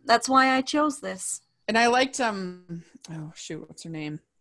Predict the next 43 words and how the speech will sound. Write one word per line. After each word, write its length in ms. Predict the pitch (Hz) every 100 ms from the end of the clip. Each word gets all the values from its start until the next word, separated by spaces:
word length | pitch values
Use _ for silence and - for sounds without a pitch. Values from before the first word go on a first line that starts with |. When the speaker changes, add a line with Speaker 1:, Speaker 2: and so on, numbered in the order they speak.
| - _ _ _ -
Speaker 2:
Well, 100 | 262
just 120 | 370
the 120 | 359
whole, 180 | 247 247 -
I 140 | 254
liked 220 | 285 277
the 100 | 233
whole 120 | 202
supporting 340 | 175 190 147 143
cast. 280 | 143 143 -
It 40 |
was 120 | 185
really 240 | 185 180 196
Speaker 1:
Yeah, 180 | 170 -
it 120 | -
Speaker 2:
fun. 60 |
Speaker 1:
was 120 | 247 247
Speaker 2:
I 60 |
Speaker 1:
really, 440 | 247 262 247 233 139
really 340 | 165 185 170
great. 360 | 156 147 - - _ _ -
Speaker 2:
I 80 | 185
liked 260 | 190 196 - _ _
the 80 | 202
woman 360 | 185 175 170 180
who 160 | 185
was, 260 | 170 165 -
it 80 | -
was 120 | 165
her 60 | 165
first 360 | 170 165 -
year 220 | 160 160
back 420 | 156 143 147 - -
without 300 | 151 147 160
her 360 | - 143 143 -
Speaker 1:
Cheryl 300 | - 233 226
Speaker 2:
husband. 140 | 220 214
Speaker 1:
Lee 60 |
Speaker 2:
Like, 80 | 214
Speaker 1:
Ralph. 540 | 196 190 220 247 - -
Speaker 2:
yeah, 320 | 180 160 151 170
she 240 | - 190
was 180 | 185